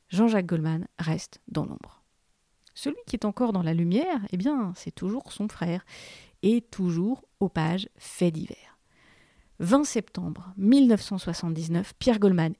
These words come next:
est tué par balle en bas de chez lui en milieu de journée. Le meurtre est revendiqué un peu plus tard par un groupe baptisé Honneur de la police. Le meurtre ne sera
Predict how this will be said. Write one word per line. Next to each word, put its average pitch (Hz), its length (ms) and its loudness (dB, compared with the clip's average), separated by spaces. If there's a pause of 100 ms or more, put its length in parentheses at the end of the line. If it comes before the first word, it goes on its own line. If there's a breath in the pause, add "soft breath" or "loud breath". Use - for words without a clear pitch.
est 175 100 -2
tué - 360 -2
par 147 160 -4
balle 180 240 0 (100)
en 156 100 -4
bas 165 200 4
de - 60 -10
chez - 140 -4
lui 175 280 -2 (120)
en 175 100 -2
milieu 190 280 2
de 170 60 0
journée. 165 320 -6 (320 loud breath)
Le 208 100 10
meurtre 214 340 4 (100)
est 180 100 0
revendiqué 214 680 2
un 190 120 0
peu 185 100 -6
plus 170 160 -4
tard 190 220 -6
par 165 200 -2
un 165 40 0
groupe 165 320 -2
baptisé 175 640 -4
Honneur 220 260 10
de 170 80 0
la 160 100 0
police. 165 380 -2 (640 loud breath)
Le - 80 0
meurtre 185 260 0
ne 170 60 -4
sera - 320 -6